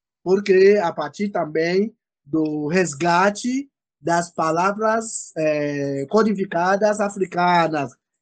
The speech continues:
iorubanas, é, que foi feita por a, é, por uma Estela de Oxóssi, né? E outros, outras pessoas, naquilo que, é, José Henrique Freitas chama de litera-, literatura terreiro.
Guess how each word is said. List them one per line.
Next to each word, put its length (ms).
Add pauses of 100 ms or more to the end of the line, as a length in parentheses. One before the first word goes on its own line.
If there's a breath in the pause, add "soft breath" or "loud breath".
(140)
iorubanas, 1160 (240)
é, 720
que 100
foi 200
feita 480
por 200
a, 440
é, 60
por 520
uma 160
Estela 340
de 120
Oxóssi, 640
né? 300 (360)
E 340
outros, 600
outras 300
pessoas, 600 (260)
naquilo 440
que, 600 (300)
é, 720
José 340
Henrique 360
Freitas 440
chama 380
de 140
litera-, 580
literatura 600
terreiro. 680